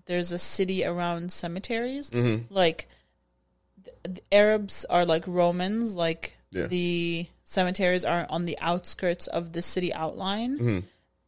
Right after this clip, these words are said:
Speaker 1: Like, we don't, no one lives by cemeteries.
Speaker 2: Right.
Speaker 1: At all. You have to drive, like,
Speaker 2: You gotta
Speaker 1: a
Speaker 2: drive
Speaker 1: couple
Speaker 2: to it.
Speaker 1: hours
Speaker 2: Yeah.
Speaker 1: to get to it. It's
Speaker 2: Right.
Speaker 1: so far away. So it always, like, blows my mind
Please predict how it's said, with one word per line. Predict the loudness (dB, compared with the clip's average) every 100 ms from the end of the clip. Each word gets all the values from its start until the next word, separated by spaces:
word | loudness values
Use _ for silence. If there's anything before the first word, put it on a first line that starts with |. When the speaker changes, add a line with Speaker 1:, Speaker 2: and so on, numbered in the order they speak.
| _ 6
Speaker 1:
Like, | 6 6
we | 4
don't, | 8 8 8 2 -4
no | 4 8
one | 8 8
lives | 8 6 6
by | 8 8
cemeteries. | 6 2 0 -2 -4 -4 -4 -6 0
Speaker 2:
Right. | 4 4 2 2
Speaker 1:
At | 8 10
all. | 10 10
You | 2
have | 0 -2
to | -2
drive, | 2 4 6 4 0
like, | -2 -4 -8 -20 _ _ _ _ 2
Speaker 2:
You | 6
gotta | 8
Speaker 1:
a |
Speaker 2:
drive | 12 10
Speaker 1:
couple | 12 10
Speaker 2:
to |
it. | 10
Speaker 1:
hours | 8 6 8
Speaker 2:
Yeah. | 6 6
Speaker 1:
to | 2
get | 2 0 0
to | -4
it. | -6 -10 _ _ -4
It's | 2
Speaker 2:
Right. | 4
Speaker 1:
so | 6 6
far | 6 2
away. | 2 0 -2 -4 -14 _ _
So | 2 4
it | 8
always, | 6 6
like, | 2
blows | 2 2 6 8 6 4
my | 0 0
mind | 0 -2 -4 -8 -10